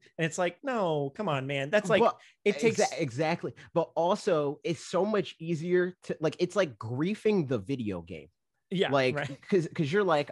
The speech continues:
Speaker 2: "Oh, I'm playing with somebody that doesn't play this game." And it, there's
Speaker 1: Mm-hmm.
Speaker 2: multiple layers of that in a
Speaker 1: Uh-huh.
Speaker 2: game that's, like, physically, like, interactive. Like, in,
Speaker 1: Yeah.
Speaker 2: in, um, Mafia or Werewolf or whatever you wanna call it,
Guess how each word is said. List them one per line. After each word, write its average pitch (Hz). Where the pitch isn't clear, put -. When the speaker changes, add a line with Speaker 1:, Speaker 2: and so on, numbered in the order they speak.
Speaker 2:
"Oh, 117
I'm 110
playing 113
with 98
somebody 98
that 85
doesn't 101
play 101
this 85
game." 87
And 143
it, 131
there's 135
Speaker 1:
Mm-hmm. -
Speaker 2:
multiple 147
layers 143
of 101
that 110
in 156
a 139
Speaker 1:
Uh-huh. 117
Speaker 2:
game 123
that's, 110
like, 110
physically, 131
like, 117
interactive. 117
Like, 107
in, 175
Speaker 1:
Yeah. -
Speaker 2:
in, 160
um, 131
Mafia 147
or 120
Werewolf 139
or 101
whatever 127
you 123
wanna 104
call 110
it, 104